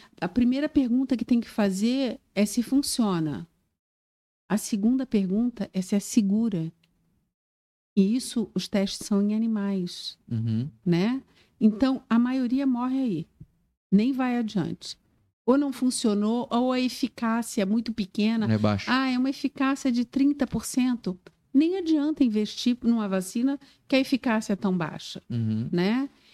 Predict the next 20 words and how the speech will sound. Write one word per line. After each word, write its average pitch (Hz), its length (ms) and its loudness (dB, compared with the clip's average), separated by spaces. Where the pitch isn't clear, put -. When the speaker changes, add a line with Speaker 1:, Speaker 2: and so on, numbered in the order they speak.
Speaker 1:
Então, 277 540 2
tem 269 160 4
muita 294 540 0
coisa 254 460 0
envolvida, 214 520 0
como 262 200 2
você 254 300 0
falou, 220 400 2
hoje 226 260 2
em 220 40 0
dia 208 240 0
as 262 100 -4
pessoas 202 560 0
assistem 175 680 -2
três, 285 800 -2
né, 214 440 0
vídeos 220 500 0
lá 214 220 0
do 196 100 -2
YouTube 262 800 2